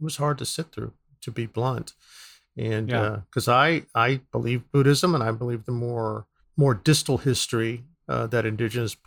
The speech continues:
Speaker 1: what Indigenous people believed in, and that was that, you know, we're interdependent, we connect, and we're a part of everything, and there is no innate sin or negativity we should carry.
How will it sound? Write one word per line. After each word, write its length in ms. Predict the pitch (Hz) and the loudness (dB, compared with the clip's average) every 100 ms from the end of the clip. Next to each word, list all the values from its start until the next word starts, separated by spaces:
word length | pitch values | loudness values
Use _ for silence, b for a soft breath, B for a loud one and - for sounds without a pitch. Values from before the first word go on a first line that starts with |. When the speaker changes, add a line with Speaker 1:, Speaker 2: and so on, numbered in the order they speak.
| - | -6
Speaker 1:
what 200 | 139 131 143 | -2 0 0
Indigenous 460 | 123 120 123 110 | 2 0 0 -4
people 320 | - 120 - | -4 -8 -8
believed 360 | 113 123 117 110 | -8 -6 -6 -6
in, 140 | 117 139 | -4 -2
and 80 | |
that 140 | 135 156 | -2 -4
was 160 | 139 | -6
that, 160 | 135 135 _ 160 | -6 -8 _ -6
you 180 | 139 | -2
know, 120 | 139 123 | -2 -4
we're 200 | 123 127 | -4 -4
interdependent, 800 | 117 - - 170 156 160 151 | -4 -6 -4 -2 2 0 -2
we 80 | 117 | -8
connect, 560 | - 117 120 123 _ - B B B B B B - | -10 -6 -6 -6 _ -20 B B B B B B -8
and 100 | 120 | -2
we're 100 | 117 | -2
a 40 | |
part 240 | - 131 117 | 0 2 2
of 100 | 113 | 2
everything, 680 | 123 127 143 143 147 143 - | 0 -2 0 2 2 0 -4
and 360 | 123 117 113 107 | -8 -6 -8 -6
there 160 | 123 | -4
is 180 | 127 113 | -4 -4
no 220 | 123 139 147 | -2 0 -2
innate 300 | 110 110 - _ | -4 -10 -14 _
sin 500 | - 131 113 107 110 - _ | -8 -6 -6 -6 -12 -16 _
or 380 | 113 110 113 113 _ 127 | -12 -10 -12 -16 _ -8
negativity 580 | 113 - 135 135 123 | -8 -4 -4 -2 -4
we 120 | 120 117 | -6 -8
should 220 | - - | -10 -12
carry. 360 | - - - | -10 -8 -10